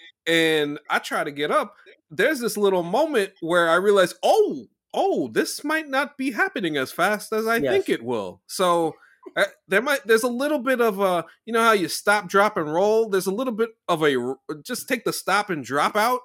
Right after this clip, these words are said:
Speaker 1: and just roll.
Speaker 2: Yes.
Speaker 1: So a little roll, and then you, you, then you kind of,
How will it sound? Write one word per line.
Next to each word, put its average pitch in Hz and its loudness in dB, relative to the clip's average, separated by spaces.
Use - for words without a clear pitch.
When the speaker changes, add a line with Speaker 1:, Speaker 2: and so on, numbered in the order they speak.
Speaker 1:
and 123 -6
just 156 -4
roll. 202 -2
Speaker 2:
Yes. 143 2
Speaker 1:
So 165 4
a - 0
little 185 2
roll, 220 4
and 165 -4
then 170 2
you, 160 2
you, 151 -2
then 170 -2
you 147 -6
kind 170 -4
of, 139 -10